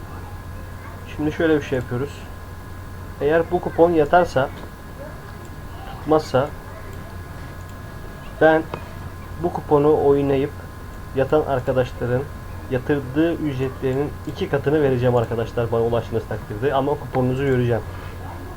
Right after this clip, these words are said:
Bana kupon atacaksınız. Diyeceksiniz ki, "Kardeşim, ben bunu oynadım. Bu kadar da para yatırdım. Ama ben bundan yattım." Ben yatırdığı paranın iki katını arkadaşlara iade edeceğim.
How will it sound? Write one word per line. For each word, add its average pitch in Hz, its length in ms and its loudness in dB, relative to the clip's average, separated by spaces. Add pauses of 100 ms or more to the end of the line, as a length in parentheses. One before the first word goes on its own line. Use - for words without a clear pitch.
(100)
Bana 139 160 6
kupon 139 200 2
atacaksınız. 135 600 4 (140)
Diyeceksiniz 131 460 -2
ki, 135 120 -4
"Kardeşim, 123 420 2
ben 131 200 4
bunu 131 140 4
oynadım. 123 360 4 (300)
Bu 151 80 0
kadar 131 260 6
da 120 60 4
para 143 180 8
yatırdım. 139 420 4 (720)
Ama 156 180 10
ben 156 200 8
bundan 147 200 4
yattım." 143 440 4 (680)
Ben 170 140 8 (100)
yatırdığı 170 420 4
paranın 151 480 4
iki 170 180 -4
katını 139 380 2 (100)
arkadaşlara 135 760 2 (840)
iade 143 440 6
edeceğim. 127 340 2